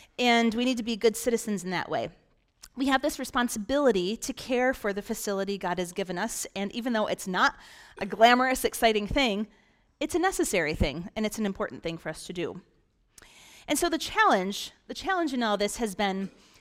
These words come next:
it's just a particularly expensive project. It exceeds what we would normally have set aside for building renovations,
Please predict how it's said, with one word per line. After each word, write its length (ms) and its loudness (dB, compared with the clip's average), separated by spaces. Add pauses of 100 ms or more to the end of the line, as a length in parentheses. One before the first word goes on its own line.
(160)
it's 180 -4
just 200 -2
a 40 -4
particularly 640 2
expensive 580 -4
project. 600 -2
It 180 6
exceeds 560 -4
what 160 2
we 140 -4
would 180 0
normally 400 0
have 160 -2
set 180 -2
aside 440 0
for 320 0
building 320 -2
renovations, 720 -2